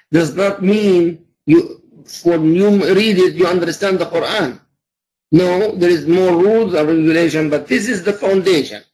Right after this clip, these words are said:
the basic foundation to understand Fahm al-Quran, comprehend and understand, uh, uh, the Quran.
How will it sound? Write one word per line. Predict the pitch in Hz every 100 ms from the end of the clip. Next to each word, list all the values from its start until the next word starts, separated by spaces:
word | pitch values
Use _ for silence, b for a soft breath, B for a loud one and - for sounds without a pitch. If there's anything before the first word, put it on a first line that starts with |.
| _ _ 135
the | 156
basic | 156 202 214 - 226 -
foundation | 202 160 160 165 165 165 151
to | 147
understand | 156 151 135 - 156 147 151 143 B B _ -
Fahm | 180 160 156
al-Quran, | 151 175 - 165 160 165 B B _
comprehend | 202 185 156 156 143 127 120 -
and | 151
understand, | 170 165 147 143 - 151 143 135 b b _
uh, | 131
uh, | 139 - 143 131 131
the | 135 143
Quran. | 131 131 107 98